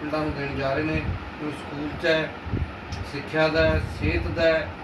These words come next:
ਆਪਾਂ ਡਿਮਾਂਡ ਕੀਤੀ ਹੋਈ ਹੈ ਕਿ ਸਾਡੇ ਪੱਚੀ ਬੈੱਡ ਦਾ ਹਸਪਤਾਲ ਉਹ ਲਿਖ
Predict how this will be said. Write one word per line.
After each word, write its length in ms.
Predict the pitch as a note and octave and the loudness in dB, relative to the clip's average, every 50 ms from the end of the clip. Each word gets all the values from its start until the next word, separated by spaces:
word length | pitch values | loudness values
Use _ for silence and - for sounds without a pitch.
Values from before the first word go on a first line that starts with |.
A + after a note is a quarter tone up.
| - - - - - - - | -6 -6 -4 -4 -2 -2 -2
ਆਪਾਂ 600 | D#3 D3+ - E3 E3 E3 E3 E3 E3+ - - - | -2 -2 0 2 4 4 4 2 0 -2 -2 -2
ਡਿਮਾਂਡ 380 | C#3+ C3+ C#3 C#3+ D3+ E3 D#3+ | -2 0 2 4 4 4 4
ਕੀਤੀ 360 | D#3 D#3 D#3 D3+ - D#3+ D#3+ D3 | 2 0 0 -2 0 0 0 2
ਹੋਈ 260 | D3+ D#3+ D#3 D#3+ D#3 | 2 4 4 4 4
ਹੈ 240 | D#3 D3+ D3+ D3 - - - - - - - - - - - - - | 4 4 2 -2 -4 -8 -8 -8 -8 -8 -8 -8 -10 -10 -10 -6 -4
ਕਿ 100 | E3 D#3+ | -2 -2
ਸਾਡੇ 460 | D#3 - D3+ D3+ D3+ E3 E3 E3 E3+ E3+ - E3 | 0 2 2 2 4 4 2 2 2 0 -2 -6
ਪੱਚੀ 240 | D#3+ - - D#3 | -8 -6 -4 -2
ਬੈੱਡ 200 | C#3+ D#3 D3+ D3+ | -2 0 0 0
ਦਾ 180 | D3+ D#3 D3 C#3+ | 2 2 2 2
ਹਸਪਤਾਲ 340 | C#3 - - D#3 D3+ D3+ D#3+ | 0 0 2 4 4 4 4
ਉਹ 100 | D#3 C#3+ | 2 0
ਲਿਖ 140 | C#3 C#3 | -2 -4